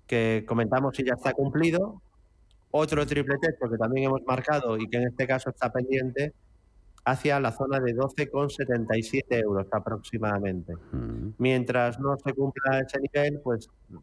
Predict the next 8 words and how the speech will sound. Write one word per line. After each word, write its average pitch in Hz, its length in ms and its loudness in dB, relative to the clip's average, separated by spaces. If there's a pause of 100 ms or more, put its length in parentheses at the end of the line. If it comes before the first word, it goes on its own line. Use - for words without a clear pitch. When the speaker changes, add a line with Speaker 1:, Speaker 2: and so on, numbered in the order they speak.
Speaker 1:
cierta 131 240 0
precaución, 107 540 0
porque 107 300 -2
siempre 135 320 0
es 123 60 -2
más 131 200 2
probable 127 560 2
Speaker 2:
Ujú. 113 320 -8